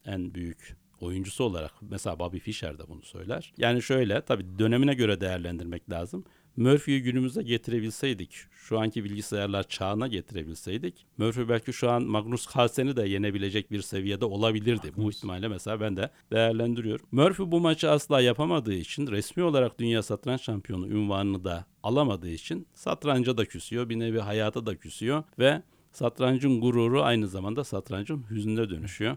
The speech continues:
Speaker 1: Daha sonra bir takım mental sorunlar yaşıyor. Ne kadarı bunlarla ilgilidir o mental sorunların bilemiyoruz ama Paul Murphy genç yaşta satranca da hayata da küsmüş bir şekilde ölü olarak bulunuyor evinde.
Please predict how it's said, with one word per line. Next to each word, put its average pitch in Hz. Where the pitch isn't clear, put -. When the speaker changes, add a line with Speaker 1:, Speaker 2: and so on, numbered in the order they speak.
Speaker 1:
Daha 170
sonra 160
bir 147
takım 151
mental 135
sorunlar 113
yaşıyor. 87
Ne 139
kadarı 135
bunlarla 127
ilgilidir 110
o 110
mental 110
sorunların 104
bilemiyoruz 107
ama 131
Paul 135
Murphy 135
genç 135
yaşta 113
satranca 131
da 90
hayata 110
da 127
küsmüş -
bir 92
şekilde 92
ölü 113
olarak 80
bulunuyor 82
evinde. 85